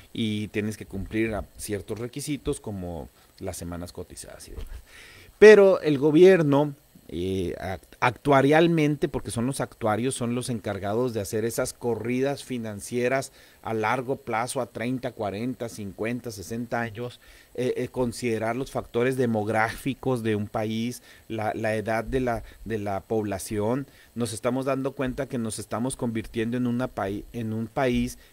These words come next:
cada vez de personas más grandes. Ahorita México todavía es un país joven, tiene muchos,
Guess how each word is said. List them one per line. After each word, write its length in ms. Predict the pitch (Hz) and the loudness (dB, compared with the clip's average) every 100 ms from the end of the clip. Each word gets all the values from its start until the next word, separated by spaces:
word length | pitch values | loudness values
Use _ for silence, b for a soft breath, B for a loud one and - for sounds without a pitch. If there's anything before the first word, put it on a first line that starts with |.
| - | -6
cada 300 | 117 123 127 | -2 0 0
vez 220 | 117 117 | -2 -2
de 100 | 135 | -4
personas 540 | - 95 110 113 120 | -6 -6 -6 -6 -6
más 260 | 113 110 110 | -6 -6 -6
grandes. 460 | 104 95 113 151 120 | -6 -6 -4 -2 -2
Ahorita 320 | 113 147 131 | -2 -2 -4
México 520 | 120 123 131 - 160 | -2 -2 -4 -2 -2
todavía 260 | 139 120 123 | 0 0 0
es 260 | 127 - 127 | -4 -10 -8
un 180 | 127 | -6
país 280 | - 110 120 | -2 -2 -2
joven, 400 | - 101 101 156 | -4 -2 -2 -2
tiene 280 | 135 117 120 | -2 -2 0
muchos, 600 | 120 117 135 131 135 | 0 0 0 -2 -8